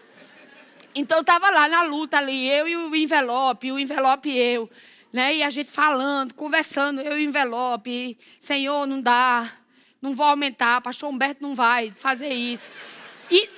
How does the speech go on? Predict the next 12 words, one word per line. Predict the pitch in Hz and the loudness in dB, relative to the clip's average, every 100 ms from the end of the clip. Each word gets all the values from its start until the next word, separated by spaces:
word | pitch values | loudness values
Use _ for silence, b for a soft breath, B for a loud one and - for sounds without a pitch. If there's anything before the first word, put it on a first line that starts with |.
| - - 392 - - | -20 -20 -20 -8 2
é | 403 | 2
sério, | - 427 415 539 571 | 2 2 2 2 -2
queridos, | 508 480 359 247 247 | -2 2 2 0 -4
isso | 349 494 523 | -2 -2 -4
veio | 302 392 622 605 359 | 0 2 0 -4 -12
muito | 349 554 698 | -10 -10 -12
forte | - 349 392 440 | -2 0 0 -2
pra | 403 359 | -2 -2
mim. | 269 220 180 b b b b _ - | -2 -8 -12 b b b b _ -2
E | |
Deus | 320 359 392 277 | 0 0 0 -2
disse, | 262 269 - - 220 | -4 -4 -4 -8 -10